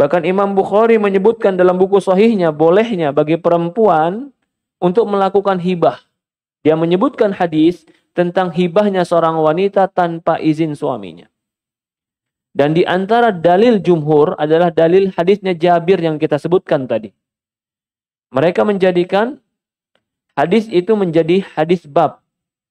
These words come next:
Idza kana safihan ghairu rasyid. Adapun hadis-hadis yang menunjukkan Rasulullah tanya dulu suaminya, kan ada tadi hadis,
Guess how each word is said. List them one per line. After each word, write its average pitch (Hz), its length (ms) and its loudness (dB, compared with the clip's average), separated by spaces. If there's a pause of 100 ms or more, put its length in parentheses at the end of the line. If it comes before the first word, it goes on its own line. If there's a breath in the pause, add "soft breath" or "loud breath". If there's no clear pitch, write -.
(500)
Idza 170 320 2
kana 214 320 0
safihan 160 560 -4
ghairu 190 320 2
rasyid. 190 400 -4 (1200)
Adapun 254 420 0
hadis-hadis 220 720 -2
yang 202 240 0
menunjukkan 196 800 0
Rasulullah 180 380 0
tanya 175 260 0
dulu 180 240 4
suaminya, 156 640 -2 (560)
kan 147 100 -2
ada 143 220 0
tadi 151 160 0
hadis, 143 400 -2